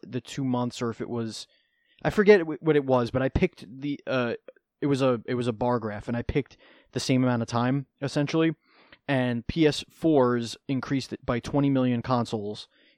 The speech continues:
in that time period. Basically, it was, like, the major boost from P S four Pro over an extended period of time, but that same amount of time, Xbox One X increased Xbox sales by nine million.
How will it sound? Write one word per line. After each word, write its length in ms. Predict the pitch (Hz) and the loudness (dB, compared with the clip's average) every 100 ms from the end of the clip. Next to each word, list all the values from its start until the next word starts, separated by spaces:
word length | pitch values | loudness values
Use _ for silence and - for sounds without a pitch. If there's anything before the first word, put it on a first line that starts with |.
| - | -4
in 140 | 127 | -2
that 180 | 117 117 | -2 -4
time 240 | 123 123 | -4 -4
period. 400 | 123 139 143 147 - _ _ _ | -2 0 0 -2 -6 _ _ _
Basically, 540 | 151 139 147 131 123 - | -2 0 0 0 -2 -4
it 120 | 110 | -4
was, 180 | 120 117 | -4 -4
like, 140 | 120 | -6
the 80 | - | -4
major 380 | 120 120 113 117 | -2 -2 -2 -4
boost 320 | 110 113 - | -4 -6 -4
from 100 | 117 | -6
P 140 | 120 | -6
S 60 | 113 | -6
four 160 | 117 110 | -6 -8
Pro 360 | - 120 117 110 | -4 -4 -2 -6
over 260 | 117 110 | -6 -8
an 60 | 110 | -10
extended 360 | 110 - 110 107 | -10 -8 -8 -6
period 160 | 110 | -8
of 60 | 107 | -8
time, 260 | 113 117 135 - - | -6 -6 -8 -14 -12
but 100 | 123 | -6
that 220 | 123 123 | -4 -6
same 280 | - 147 139 | -6 -2 0
amount 280 | 131 123 127 | 0 -2 -2
of 80 | 127 | -4
time, 340 | 147 147 151 135 | -2 0 0 -4
Xbox 420 | 120 - 127 - | -6 -2 -2 -2
One 240 | 123 120 - | -2 0 -2
X 220 | 120 - | -6 -6
increased 340 | 117 123 113 | -4 -4 -4
Xbox 360 | 117 - 117 113 | -8 -4 -4 -2
sales 200 | 113 107 | -4 -4
by 140 | 107 | -6
nine 380 | 107 107 107 104 | -4 -4 -4 -4
million. 420 | 98 71 57 82 | -6 -6 -10 -16